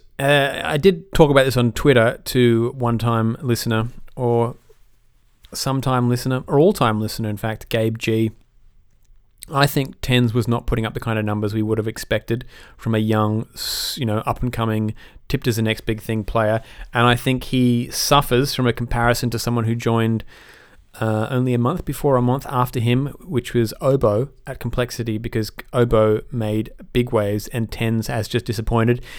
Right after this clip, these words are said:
I would say that bringing in Sub Rosa <clears throat> on a trial basis or a temporary basis is exactly what, uh, th-, it says in the name. They're gonna have him for the next two tournaments, apparently, but I would say that Daps is biding his time until he can find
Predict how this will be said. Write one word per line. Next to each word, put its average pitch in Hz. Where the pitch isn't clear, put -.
I 135
would 131
say 123
that 117
bringing 120
in 113
Sub 110
Rosa 113
<clears throat> 120
on 113
a 107
trial 113
basis 107
or 120
a 110
temporary 110
basis 104
is 110
exactly 117
what, 107
uh, 120
th-, 117
it 117
says 110
in 107
the 104
name. 107
They're 117
gonna 117
have 110
him 113
for 104
the 117
next 107
two 113
tournaments, 110
apparently, 117
but 113
I 117
would 110
say 107
that 104
Daps -
is 120
biding 107
his 104
time 104
until 107
he 104
can 110
find 104